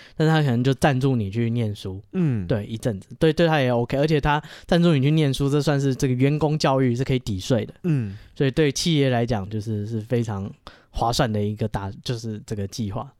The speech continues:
Speaker 2: 嗯。
Speaker 1: 所以有时候会补贴他们去念，所以他们薪水喊得很高，但是实际有付现金的人可能不多。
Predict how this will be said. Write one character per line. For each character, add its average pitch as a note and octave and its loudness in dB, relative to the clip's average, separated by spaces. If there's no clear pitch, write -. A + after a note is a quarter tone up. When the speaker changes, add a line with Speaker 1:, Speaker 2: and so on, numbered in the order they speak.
Speaker 2:
嗯。 B2 -2
Speaker 1:
所 B2+ 0
以 A#2+ 2
有 A#2 2
时 B2 2
候 C3 2
会 C3 0
补 G#2+ -6
贴 A2+ -2
他 A#2+ -4
们 G#2+ -4
去 G#2 -6
念， G2+ -6
所 A#2 -2
以 A2+ -4
他 D#3 0
们 C#3+ 2
薪 D3 0
水 C3+ 2
喊 A#2 0
得 G#2 0
很 G#2+ -2
高， G2 -4
但 D#3+ 4
是 D#3+ 4
实 C#3 0
际 D#3+ 2
有 B2 4
付 C3 2
现 B2 2
金 A2+ 0
的 G#2+ 2
人 F#2+ 0
可 G2+ 0
能 F#2 0
不 G#2+ 2
多。 F#2+ -4